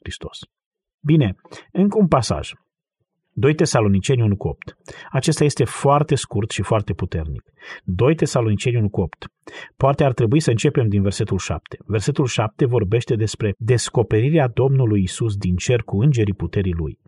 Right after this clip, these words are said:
Aceasta este a doua venire, așa cum spune Fapte șaptesprezece, despre ziua pe care El a rânduit-o,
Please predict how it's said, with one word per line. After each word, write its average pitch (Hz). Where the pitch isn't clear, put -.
Aceasta 185
este 156
a 117
doua 113
venire, 98
așa 120
cum 123
spune 113
Fapte 113
șaptesprezece, 87
despre 98
ziua 120
pe 127
care 117
El 131
a 120
rânduit-o, 113